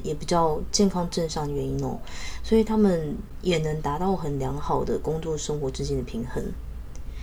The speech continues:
那就焦虑型来说呢，他们在工作上会比较担心让其他人失望，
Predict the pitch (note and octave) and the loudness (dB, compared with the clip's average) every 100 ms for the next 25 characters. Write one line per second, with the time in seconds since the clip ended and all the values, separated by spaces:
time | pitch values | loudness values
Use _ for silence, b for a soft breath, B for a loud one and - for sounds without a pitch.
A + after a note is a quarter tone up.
0 | B B B - D4 C4+ D4+ C4 - B3 | B B B -4 -2 -2 -2 -2 0 2
1 | B3+ B3 - C#3+ C#3+ - D3+ D3+ C#3+ C#3+ | 2 2 0 0 0 0 -2 -2 -4 -4
2 | A3 A3+ F3+ G3+ F#3 - F#3+ F#3+ G3 F3+ | -2 0 2 2 2 2 2 4 4 4
3 | F3 E3+ F#3 C#3+ E3 E3 C#3 D#3 D#3 D3+ | 0 0 -2 2 4 4 2 0 0 2
4 | D3+ D3+ D#3+ D3 C#3+ - C#3+ D3+ C3+ C3+ | 2 2 0 0 0 0 0 0 0 0
5 | - C3+ C#3+ C#3 | 0 0 0 0